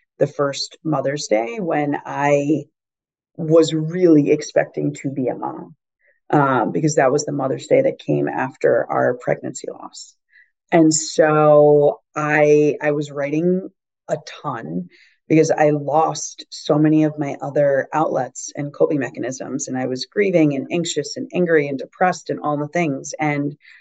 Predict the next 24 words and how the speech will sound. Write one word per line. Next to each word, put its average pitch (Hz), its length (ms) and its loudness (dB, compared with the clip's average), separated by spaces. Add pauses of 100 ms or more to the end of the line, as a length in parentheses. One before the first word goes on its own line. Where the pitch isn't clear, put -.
(320)
out 180 200 4
of 165 240 4
the 147 440 2
practice 147 720 -2
of 135 200 -2
writing 135 480 -4
to - 120 -16
heal - 640 0 (380)
came 147 440 2
that 139 320 -2 (120)
article. - 640 -2 (480)
And 156 380 4 (120)
apparently 175 600 0
it 175 60 -2
resonated 147 720 -4
with 139 180 0 (240)
a 156 40 2
lot 139 440 0
of 151 80 0
<laughs> - 20 -18
people, 180 720 0 (400)
because 160 340 0
from 156 300 0
there, 151 680 -2